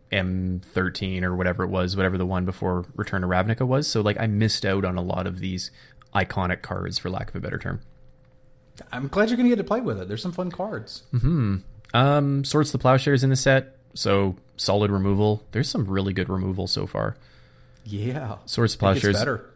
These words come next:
Speaker 1: is your, your single white instant exile target creature. I mean, it's got extra text on it, but it doesn't really matter.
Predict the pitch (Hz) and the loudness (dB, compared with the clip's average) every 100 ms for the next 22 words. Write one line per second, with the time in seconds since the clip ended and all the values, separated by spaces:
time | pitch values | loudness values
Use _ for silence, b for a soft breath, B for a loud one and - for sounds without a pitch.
0 | - 101 95 95 95 98 - 104 95 95 | -2 0 2 0 2 0 2 2 2 2
1 | 95 95 95 - 101 90 92 95 90 92 | 2 2 -2 0 -2 0 0 0 0 -2
2 | 92 - 95 95 95 92 - 95 92 90 | -2 -2 -2 0 0 -2 -4 -2 0 -2
3 | 87 98 92 - 101 92 92 - 90 87 | -2 -2 -2 -2 -4 -4 -4 -4 -4 -4
4 | - - - - - - 50 - - | -6 -6 -8 -8 -8 -6 -4 -4 -6